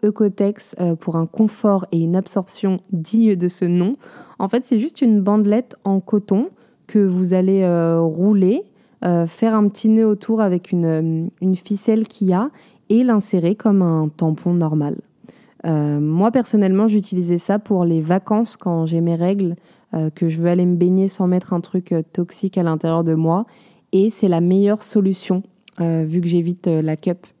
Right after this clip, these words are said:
étant donné que j'ai un stérilet. Euh, moi, la marque que je vous conseille, parce que c'est la mienne, euh, c'est la marque Imse Vimse. De toute façon, je vous mettrai tout dans la description, euh, de cet épisode.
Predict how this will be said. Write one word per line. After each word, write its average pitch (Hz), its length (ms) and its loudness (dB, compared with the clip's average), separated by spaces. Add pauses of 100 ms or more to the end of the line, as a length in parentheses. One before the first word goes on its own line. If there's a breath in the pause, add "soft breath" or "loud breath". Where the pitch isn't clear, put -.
étant 165 160 -8
donné 160 240 -2
que 175 60 -4
j'ai 165 100 -6
un 165 80 -8
stérilet. 170 520 -2 (580 soft breath)
Euh, 160 240 -2
moi, 185 200 0
la 247 120 2
marque 226 240 0
que 233 100 2
je 196 100 -2
vous 202 80 0
conseille, 220 600 0
parce 175 200 -6
que 190 140 0
c'est 196 180 -2
la 196 140 4
mienne, 196 440 4 (380 loud breath)
euh, 185 160 2
c'est 185 140 0
la 180 120 2
marque 196 300 -2 (140)
Imse 240 280 0
Vimse. 220 460 2
De - 360 -4
toute 196 140 -6
façon, 196 260 0
je 220 60 0
vous 208 100 0
mettrai 180 300 0
tout 202 140 -6
dans 220 100 2
la 185 140 2
description, 185 760 -4
euh, 160 180 0
de 175 300 -4
cet 185 240 -2
épisode. 185 600 0